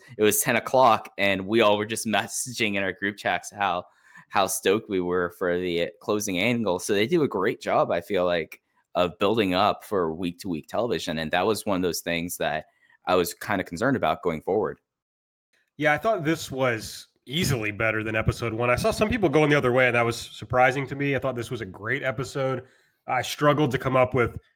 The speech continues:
Speaker 2: my least favorite parts of the show to talk about, which we'll get to in a little bit. Uh, and just the vibe is so good. It's just like, it feels good to watch it. The two hours flies by. They're doing a great job of,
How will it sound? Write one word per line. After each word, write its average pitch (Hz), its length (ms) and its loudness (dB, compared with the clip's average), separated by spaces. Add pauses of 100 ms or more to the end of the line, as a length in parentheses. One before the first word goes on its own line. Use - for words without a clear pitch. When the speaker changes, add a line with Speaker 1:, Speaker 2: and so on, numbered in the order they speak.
(420)
Speaker 2:
my 117 100 -8
least 135 240 0
favorite 147 280 4
parts 147 220 4
of 143 60 -4
the 151 80 -2
show 165 240 2
to 151 80 -2
talk 139 240 4
about, 175 480 2
which 120 220 -6
we'll 127 100 -4
get 123 200 -2
to 143 180 -2
in 127 80 -2
a 117 40 -4
little 156 160 -2
bit. 196 300 -4 (640)
Uh, 139 160 -2
and 220 160 2
just 247 340 -2
the 233 100 2
vibe 254 460 4
is 285 100 2
so 247 240 4
good. 175 380 4 (540)
It's 160 140 -8
just 226 240 -4
like, 208 340 2 (440)
it 151 120 -6 (140)
feels 208 320 2
good 170 380 4
to 147 100 2
watch 156 380 2
it. 160 180 0 (220)
The 131 80 -10
two 202 280 2
hours 185 360 6
flies 156 460 0
by. 131 520 -2 (1120)
They're 180 380 2
doing 220 340 -4
a 180 60 2
great 175 320 -2
job 156 400 2
of, 127 200 -6